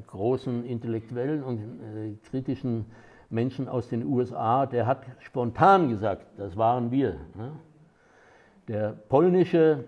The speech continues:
ehemalige Außenminister und jetzige Europapolitik-, äh, ja, Europaabgeordnete sagte spontan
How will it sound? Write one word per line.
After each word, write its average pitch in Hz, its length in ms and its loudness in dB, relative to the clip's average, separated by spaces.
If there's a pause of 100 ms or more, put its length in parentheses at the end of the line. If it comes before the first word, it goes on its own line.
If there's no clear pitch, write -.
(680)
ehemalige 143 600 4
Außenminister 147 760 2
und 120 100 -2
jetzige 147 400 -2
Europapolitik-, 143 1040 0
äh, 143 260 -2 (580)
ja, 135 240 4
Europaabgeordnete 151 1120 0 (1000)
sagte 143 420 2
spontan 165 760 4